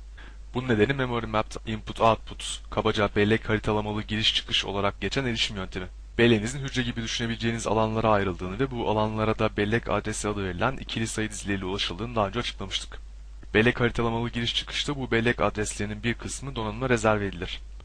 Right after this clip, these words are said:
Buradan sonra işletim sistemi için donanımla mı yoksa bellekle mi veri alışverişi yaptığı önemini kaybeder.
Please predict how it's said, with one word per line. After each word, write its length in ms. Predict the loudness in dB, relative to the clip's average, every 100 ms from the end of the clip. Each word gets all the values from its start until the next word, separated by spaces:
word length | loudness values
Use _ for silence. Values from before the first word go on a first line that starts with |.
| -2
Buradan 240 | 4 4
sonra 260 | 4 -4 -2
işletim 300 | -4 -4 -8
sistemi 380 | -8 -6 -6
için 220 | -4 -6 -4
donanımla 360 | -4 -4 -6
mı 100 | -4
yoksa 440 | -2 -2 0 2 4
bellekle 440 | 4 4 4 2 -2
mi 200 | -2 2
veri 160 | 2
alışverişi 500 | 2 0 -2 -2 0
yaptığı 320 | 0 0 -4 -6
önemini 260 | -4 -6
kaybeder. 420 | 2 4 4 2